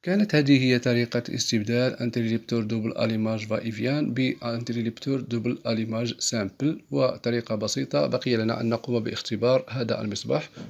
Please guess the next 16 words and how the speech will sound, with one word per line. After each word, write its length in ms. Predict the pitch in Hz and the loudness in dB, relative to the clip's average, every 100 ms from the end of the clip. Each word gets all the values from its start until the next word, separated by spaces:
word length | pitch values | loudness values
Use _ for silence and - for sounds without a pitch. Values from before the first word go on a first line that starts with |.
| - | -10
وكذلك، 680 | 120 123 113 110 - 131 143 _ - | -4 2 2 2 2 0 0 _ -8
آه، 240 | 117 113 117 | -2 -2 -2
تثبيت 500 | 127 117 110 147 117 | -4 -4 -2 0 -2
محكم. 380 | 107 - 151 151 - | -4 0 0 0 -2
لاحظوا 460 | 120 - 95 131 180 - _ _ - | 0 0 -2 -2 -4 -10 _ _ -4
تم 200 | 135 120 | 0 0
تشغيل 460 | 113 110 107 123 - | 0 -2 0 0 0
المصباح 440 | 113 107 117 117 | -2 -2 -2 -4
الأول 520 | - 110 104 104 156 156 - _ _ _ - | -4 -2 -2 -2 -2 -4 -12 _ _ _ -8
بشكل 440 | 110 110 113 110 | -2 0 0 -2
جيد، 380 | 101 110 139 165 - - - - - - | 0 2 4 2 -2 -20 -20 -20 -20 -8
وكذلك 640 | 120 - 107 107 110 139 - | -6 -4 -2 -2 2 2 2
سنقوم 520 | 120 117 127 123 110 | -2 -2 0 0 0
بالاختبار 840 | - - - 113 104 117 - - | -2 -4 -6 -4 0 0 0 -2
للمصباح 680 | 117 107 107 - 120 131 110 | -2 0 -2 -2 -4 -4 -8
الثاني. 520 | - 113 107 135 | -6 -4 -2 -2